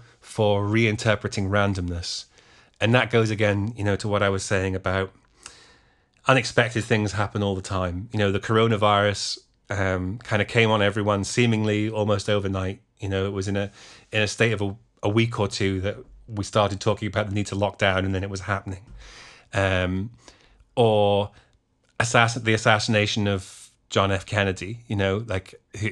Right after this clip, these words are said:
wh-, whatever the accuracy behind that, many people found it impossible to believe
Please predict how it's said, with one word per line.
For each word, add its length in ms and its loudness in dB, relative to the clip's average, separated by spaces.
wh-, 360 2
whatever 360 4
the 320 2
accuracy 540 4
behind 460 2
that, 200 0
many 280 4
people 340 -4
found 360 4
it 200 0
impossible 580 2
to 120 -4
believe 600 -2